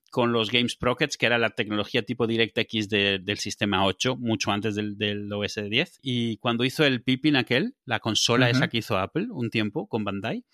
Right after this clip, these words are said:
Speaker 1: Apple no le gusta nada eso y lo ha demostrado siempre. O sea, es como, "Yo lo hago, pero esto es tan guay que ven tú y me haces cosas para esto". Pero, pero realmente la industria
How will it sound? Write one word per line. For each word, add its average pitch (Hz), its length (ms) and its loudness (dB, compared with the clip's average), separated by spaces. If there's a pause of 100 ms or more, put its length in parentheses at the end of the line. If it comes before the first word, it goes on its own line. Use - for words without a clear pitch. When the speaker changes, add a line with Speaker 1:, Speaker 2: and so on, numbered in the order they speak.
(120)
Speaker 1:
Apple 151 380 -2
no 160 240 2
le 156 80 2
gusta 131 420 -4
nada 117 340 2
eso 151 320 0
y 135 120 0
lo 120 100 0
ha 120 60 0
demostrado 127 760 0
siempre. 101 520 -6
O 95 40 -14
sea, 110 280 0
es 120 160 0
como, 123 340 0 (380)
"Yo 151 240 2
lo 160 160 4
hago, 180 440 0
pero 120 160 -2
esto 127 200 -4
es - 100 -12
tan 139 140 0
guay 151 220 2
que 120 120 0
ven 123 260 0
tú 143 300 -2
y 117 400 -4
me 113 120 0
haces 113 220 -6
cosas 120 280 -6
para 95 240 -4
esto". - 280 -10
Pero, 127 180 0
pero 135 180 2
realmente 156 420 0
la 131 80 -2
industria 156 720 -2